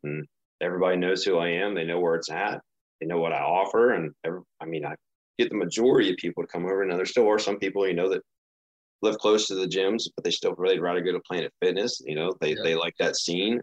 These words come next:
Speaker 1: It is what it is. Um, I mean,
Speaker 2: Yeah.
Speaker 1: you know, my gyms aren't for everyone.
Speaker 2: Sure, of course not. But I hear all the time from,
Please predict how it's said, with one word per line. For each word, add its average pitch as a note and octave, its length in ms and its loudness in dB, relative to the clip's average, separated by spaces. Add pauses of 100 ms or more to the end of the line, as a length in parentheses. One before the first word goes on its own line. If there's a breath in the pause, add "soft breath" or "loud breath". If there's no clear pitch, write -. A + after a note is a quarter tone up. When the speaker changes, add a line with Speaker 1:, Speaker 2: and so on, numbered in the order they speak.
Speaker 1:
It D#2+ 100 -2
is E2 200 0
what E2+ 120 2
it D#2 100 -2
is. F#2 380 0 (100)
Um, - 280 -4 (920)
I - 100 -8
mean, D#2 220 -6
Speaker 2:
Yeah. G#2+ 160 -4
Speaker 1:
you F2 60 -6
know, D#2+ 140 -4
my E2+ 100 0
gyms F#2 320 0
aren't F2 240 -2
for E2+ 140 0
everyone. G2+ 500 2 (680)
Speaker 2:
Sure, D#3 420 -2
of F3 160 -2
course G3+ 240 0
not. A2+ 300 -6
But G#3 160 4
I A#3 80 4
hear A#3 320 2
all E3+ 180 4
the C#3+ 80 -2
time D#3 340 -2
from, B2+ 460 -4